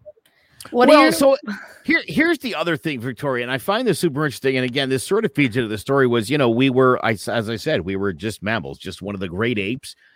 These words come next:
Speaker 2: uh, an offspring of the great apes. And then all of a sudden,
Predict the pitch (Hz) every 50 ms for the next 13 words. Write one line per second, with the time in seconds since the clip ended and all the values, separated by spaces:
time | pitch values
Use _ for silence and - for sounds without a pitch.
0 | _ _ _ - - 98 110 107 107 - - 113 113 110 110 104 - - 117 117
1 | 113 98 87 - 117 113 107 101 101 104 92 - - _ _ _ _ _ - 107
2 | 131 139 139 135 131 135 - - 135 143 147 170 170 143 135 110 - - 131 131
3 | 127 104 98 92 90 90